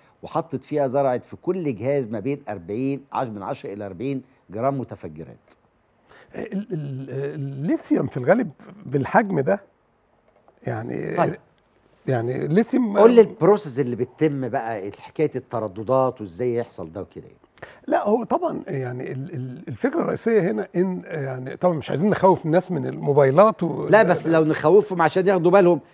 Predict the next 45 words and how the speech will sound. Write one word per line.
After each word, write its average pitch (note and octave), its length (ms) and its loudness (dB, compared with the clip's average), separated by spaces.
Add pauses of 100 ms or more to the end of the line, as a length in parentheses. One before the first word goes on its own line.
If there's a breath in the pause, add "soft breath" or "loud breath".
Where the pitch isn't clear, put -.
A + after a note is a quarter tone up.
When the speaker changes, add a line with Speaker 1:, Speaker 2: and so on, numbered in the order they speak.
(100)
Speaker 1:
في F3+ 120 2
ناس F3+ 180 6
بتفضل E3 320 2
حاطة F#3 220 -2
قاعدة F#3 240 4
الموبايل D#3+ 380 4
لحد D#3+ 300 -4
ما D#3 80 -2
يتشحن D3 380 -8
تلات E3+ 260 -2
أربع D3+ 220 0
ساعات D#3 320 -4
وكده، E3 240 -4
يعني. C#3 240 -2 (300 soft breath)
لا، C#3 120 -6
نقول A3 300 -2
للناس F#3+ 400 -4
إن D#3 60 -6
إحنا C3 200 -6
عايزين C3 260 -6
نعرفهم، D#3 480 0
مش B2 160 -14
نخوفهم. C#3+ 600 -10
Speaker 2:
لا، - 220 -4
طبعا. - 180 -6 (320 soft breath)
هو A3+ 260 2
في F#4 180 2
نقط C4 360 0
م-، F#3+ 280 -10
مهم E3+ 380 -2
طبعا، G3+ 380 -2
يعني، C3 380 -6
آه، - 720 -10
اللي D#3+ 300 2
هي G#3+ 60 8
استعمالات، E3 640 2
آه، - 400 -6 (100)
آمنة F3 460 6
لل-، C#3+ 400 0
للموبايل C#3 720 4
والحاجات F3+ 320 -4
دي E3+ 80 -10
كلها. G#3 200 -4 (300 loud breath)
طبعا D4 200 2
م-، G3+ 320 -4